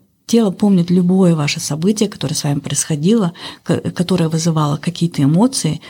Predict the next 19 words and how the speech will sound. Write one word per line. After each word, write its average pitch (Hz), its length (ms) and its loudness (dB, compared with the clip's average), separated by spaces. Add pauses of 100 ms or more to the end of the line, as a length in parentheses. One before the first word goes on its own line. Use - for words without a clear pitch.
(140)
обязательно 175 600 2
этот 170 300 -2
блок 170 340 -2
есть 156 340 -4
у 143 60 -2
вас 131 240 -6
в - 40 -20
теле. - 280 -8 (300)
И 220 80 -6
самое 311 400 0
главное 175 500 2
и 160 40 0
опасное, 160 540 -6
что - 200 -4
это 185 200 0
не 190 280 2
рассасывается 196 880 -6
со - 160 -8
временем. 170 480 -6